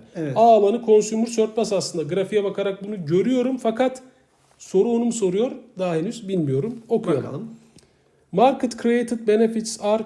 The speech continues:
Speaker 2: called as," bu piyasadan elde edilen ek faydalar diyor. Tamam mı? Piyasanın bize sağladığı faydalara consumer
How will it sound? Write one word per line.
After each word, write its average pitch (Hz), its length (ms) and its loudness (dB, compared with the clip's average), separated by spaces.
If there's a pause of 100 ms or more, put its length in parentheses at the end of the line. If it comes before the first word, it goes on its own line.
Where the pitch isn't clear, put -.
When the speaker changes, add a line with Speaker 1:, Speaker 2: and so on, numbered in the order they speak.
Speaker 2:
called 220 300 4
as," 190 400 -2 (580)
bu 262 280 -2
piyasadan 233 600 2
elde 214 360 2
edilen 202 340 -2
ek 220 180 -2
faydalar 196 680 2
diyor. 165 240 2 (220)
Tamam 196 300 -2
mı? 160 300 -2
Piyasanın 175 560 -2
bize 156 360 -2 (140)
sağladığı 147 680 -2
faydalara 185 800 0 (840)
consumer 240 800 2